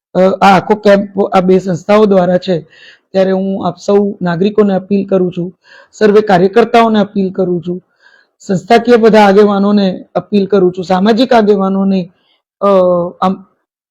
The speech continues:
આ પ્લેટફોર્મથી અપીલ કરું છું કે તમારી આજુબાજુ તમને એવું કોઈ પણ લાગે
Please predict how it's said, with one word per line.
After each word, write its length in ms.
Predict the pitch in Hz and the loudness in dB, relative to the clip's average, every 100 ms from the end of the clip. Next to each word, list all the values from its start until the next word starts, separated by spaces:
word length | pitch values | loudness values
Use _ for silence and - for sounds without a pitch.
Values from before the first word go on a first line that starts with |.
| _ 196 | _ -16
આ 80 | |
પ્લેટફોર્મથી 600 | 196 202 190 202 220 214 | 0 2 2 2 0 2
અપીલ 300 | 202 180 196 | 0 2 -2
કરું 300 | 190 185 175 156 | 0 0 -2 -4
છું 80 | 170 - _ - _ _ | -10 -14 _ -20 _ _
કે 40 | 202 | -6
તમારી 420 | 220 226 254 294 | -2 2 4 4
આજુબાજુ 500 | 254 208 226 214 214 | 2 0 0 0 0
તમને 280 | 214 208 202 | -2 -2 -2
એવું 180 | 202 196 | -4 -2
કોઈ 220 | 233 254 | 2 2
પણ 180 | 247 226 | 2 -2
લાગે 300 | 175 170 | -4 -6